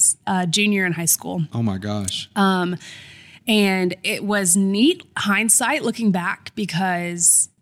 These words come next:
Speaker 1: uh, a gift that God would give him the extra years since
Speaker 2: Mm-hmm.
Speaker 1: we had already kind of grieved and coped and come up with this idea that we wouldn't live life with Dad since
Speaker 2: Sure.
Speaker 1: the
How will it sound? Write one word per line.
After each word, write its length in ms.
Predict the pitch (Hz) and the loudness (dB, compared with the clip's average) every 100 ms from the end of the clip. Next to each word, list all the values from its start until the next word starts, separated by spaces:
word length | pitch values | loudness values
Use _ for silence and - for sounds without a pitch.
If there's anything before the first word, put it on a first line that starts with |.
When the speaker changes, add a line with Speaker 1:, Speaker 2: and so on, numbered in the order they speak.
| _ _ - | _ _ 0
Speaker 1:
uh, 480 | 190 175 170 170 - | 2 2 -2 -4 -4
a 80 | 214 | -2
gift 500 | 180 180 175 - - | -2 -2 -4 -8 -4
that 160 | 202 190 | -2 -2
God 260 | 185 190 | -2 -2
would 120 | 180 160 | -4 -4
give 180 | 180 170 | -4 -2
him 360 | 180 170 175 - | -2 -2 -6 -6
the 200 | 190 - | -6 -4
extra 400 | 175 - - 185 | 0 0 2 0
years 640 | 170 156 151 233 - - - - | 0 -2 -4 0 2 0 -4 -4
since 360 | 208 196 185 - | 0 2 2 0
Speaker 2:
Mm-hmm. 60 | |
Speaker 1:
we 80 | 196 | 0
had 120 | 175 175 | 0 0
already 300 | 170 170 165 | -2 -4 -6
kind 200 | 170 165 | -6 -8
of 200 | 160 - | -8 -8
grieved 360 | 175 165 160 | -4 -4 -4
and 160 | 165 160 | -6 -6
coped 400 | 165 151 - - | -8 -10 -8 -8
and 220 | 82 85 _ | -8 -8 _
come 180 | - 190 | 0 0
up 120 | 175 | 0
with 80 | 175 | -8
this 160 | 180 170 | -4 -4
idea 260 | 170 170 175 | -4 -6 -8
that 100 | 196 | -2
we 120 | 180 | -2
wouldn't 280 | 175 175 165 | -2 -6 -4
live 240 | 185 170 | -4 -2
life 180 | 190 196 | -2 0
with 80 | 233 | 0
Dad 320 | 311 359 185 | 2 0 2
since 160 | 226 | 2
Speaker 2:
Sure. 160 | 196 135 | 2 4
Speaker 1:
the 220 | 135 113 | 4 2